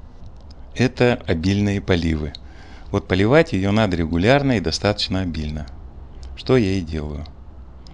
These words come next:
Причем и дренажных отверстий даже в емкостях я не делал, ну, что этого не требуется.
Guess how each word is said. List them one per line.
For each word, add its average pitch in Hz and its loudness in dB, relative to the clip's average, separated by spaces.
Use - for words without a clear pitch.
Причем 104 0
и 92 0
дренажных 143 4
отверстий 135 2
даже 117 4
в - 2
емкостях 117 2
я 113 4
не 110 4
делал, 104 2
ну, 113 0
что - 2
этого 107 4
не 107 2
требуется. 98 -2